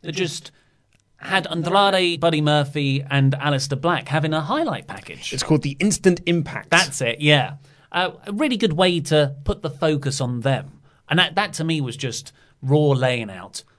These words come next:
Speaker 1: "Here's what we're doing now."
Speaker 2: Yeah.
Speaker 1: It's gonna be a lacking star power couple of months, but yeah, we're building. We're in a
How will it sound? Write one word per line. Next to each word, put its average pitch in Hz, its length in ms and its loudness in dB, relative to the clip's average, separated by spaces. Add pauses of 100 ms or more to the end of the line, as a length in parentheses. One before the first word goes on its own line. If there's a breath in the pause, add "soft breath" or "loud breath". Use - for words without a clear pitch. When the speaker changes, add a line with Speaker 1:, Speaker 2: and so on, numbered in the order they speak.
(200)
Speaker 1:
"Here's 135 280 -2
what - 140 -6
we're 113 120 -8
doing 90 300 -12
now." - 220 -20 (160)
Speaker 2:
Yeah. 127 280 2
Speaker 1:
It's 135 180 -2
gonna 156 240 4
be 143 560 2 (120)
a 131 120 2
lacking 151 420 2
star 160 420 4
power 160 300 4
couple 151 300 0
of 147 80 4
months, 180 480 0 (320)
but 113 100 -8
yeah, 117 300 -4 (280)
we're 139 180 4
building. 143 680 0
We're 135 60 2
in 131 60 8
a - 20 8